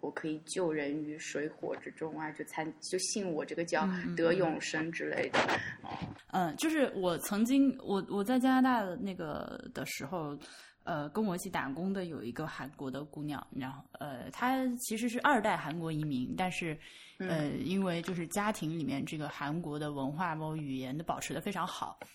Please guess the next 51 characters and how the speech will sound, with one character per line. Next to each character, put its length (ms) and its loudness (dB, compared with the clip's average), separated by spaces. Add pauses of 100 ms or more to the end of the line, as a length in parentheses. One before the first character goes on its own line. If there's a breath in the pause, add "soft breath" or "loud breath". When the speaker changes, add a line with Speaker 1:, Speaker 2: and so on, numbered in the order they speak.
Speaker 1:
嗯。 60 0
Speaker 2:
然 60 4
后 120 2
她 80 0
也 80 -2
经 200 0
常 360 -2
去 200 -2
韩 240 -4
国， 220 -6
所 160 -6
以 80 -6
她 160 -6
就 160 -8
是 80 -12
很 100 -10
熟 240 -8
悉。 240 -8 (300 loud breath)
Speaker 1:
嗯。 260 -4
Speaker 2:
她 80 0
就 120 6
跟 100 4
我 80 4
聊 160 2
到 100 4
这 120 2
个 100 2
事 160 0
情 160 -2
的 160 -2
时 220 -6
候， 440 2 (200)
就 100 -8
是 140 -4
很 220 -4
自 280 0
豪 340 0
的， 400 0 (260)
呃， 500 -6
对， 80 -2
她 180 6
也 120 10
是 120 2
一 60 2
个 120 4
天 200 0
主 100 -2
教 160 2
徒， 240 -6
然 180 0
后 380 -2